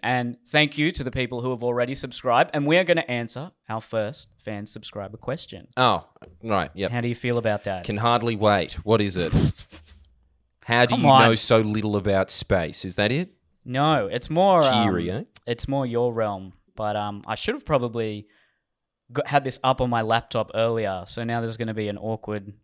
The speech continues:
Speaker 1: one minute of
Speaker 2: And
Speaker 1: me
Speaker 2: you know what else as well?
Speaker 1: just bringing
Speaker 2: When
Speaker 1: it
Speaker 2: I
Speaker 1: up.
Speaker 2: read the comments of people, uh, checking us or whatever,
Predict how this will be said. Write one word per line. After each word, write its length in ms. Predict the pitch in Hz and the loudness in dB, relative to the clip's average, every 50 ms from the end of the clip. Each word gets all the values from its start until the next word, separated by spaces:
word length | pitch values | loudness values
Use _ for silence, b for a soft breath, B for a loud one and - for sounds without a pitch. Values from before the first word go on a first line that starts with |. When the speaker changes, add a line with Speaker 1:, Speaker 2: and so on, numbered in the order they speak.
| _ _ | _ _
Speaker 1:
one 280 | - 110 113 110 110 | -8 -6 -4 -4 -4
minute 240 | 107 110 104 101 101 | -6 -6 -6 -6 -4
of 60 | 101 | 0
Speaker 2:
And 140 | 170 180 175 | 0 0 0
Speaker 1:
me 80 | 104 - | 0 -2
Speaker 2:
you 80 | 190 254 | 0 2
know 140 | 311 330 311 | 2 6 6
what 120 | 214 156 | 6 6
else 240 | 131 120 123 - - | 6 4 4 2 -2
as 180 | 117 104 90 | -4 -4 -2
well? 280 | - 95 90 90 95 113 | -2 0 0 2 0 -2
Speaker 1:
just 260 | - - 113 - - | -4 -8 -10 -12 -8
bringing 240 | - 117 113 113 110 | -8 -6 -6 -2 0
Speaker 2:
When 140 | 139 151 180 | 2 2 4
Speaker 1:
it 20 | |
Speaker 2:
I 60 | 214 | 4
Speaker 1:
up. 100 | 202 160 | 2 2
Speaker 2:
read 240 | 139 143 139 139 139 | 2 0 0 0 -2
the 80 | - 139 | -4 -6
comments 400 | - - 123 113 110 113 - - | -4 -4 -4 -2 -2 -2 -4 -4
of 140 | 113 - - | -6 -8 -6
people, 480 | - - 104 101 104 101 98 98 92 - | -4 -2 -2 -2 -2 -6 -8 -8 -8 -6
uh, 300 | 101 95 95 92 95 - | -4 -2 -2 -2 -2 -4
checking 480 | - - - - 123 104 - - 104 101 | -4 -4 -4 0 -2 -2 -2 -4 -6 -6
us 160 | 104 - - | -6 -6 -4
or 80 | 110 104 | -6 -4
whatever, 480 | 95 101 98 98 98 98 110 120 185 | -4 -4 -2 -2 -4 -4 -4 -6 -8